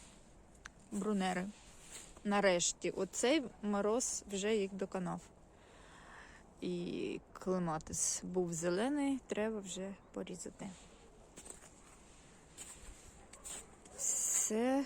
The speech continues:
що не вічно зелене, нарешті пішло спати, бо до сих пір брунери стояли з листям зеленим. Попідіймалися після перших м-,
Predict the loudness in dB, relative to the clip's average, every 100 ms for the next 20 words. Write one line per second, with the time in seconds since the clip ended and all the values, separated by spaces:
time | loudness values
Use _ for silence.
0 | 4 4 6 10 10 10 6 4 8 8
1 | 8 6 8 4 6 6 8 8 8 8
2 | 10 10 10 8 4 2 2 2 2 2
3 | 4 4 2 -2 -16 -20 -10 -10 2 4
4 | 6 4 2 2 2 4 6 4 4 2
5 | 2 -2 0 4 4 2 -4 -4 2 4
6 | 4 0 -20 -20 -20 -20 -20 -4 2 6
7 | 6 6 6 6 6 4 4 6 6 4
8 | 4 -2 -10 -20 -20 -20 -20 -14 -4 0
9 | 2 2 0 0 0 -2 -4 0 2 2
10 | 0 0 -2 -6 -20 -20 -20 -20 -12 -10
11 | -10 -18 -6 -4 0 0 2 4 4 4
12 | 4 2 2 4 6 6 6 6 6 2
13 | 2 0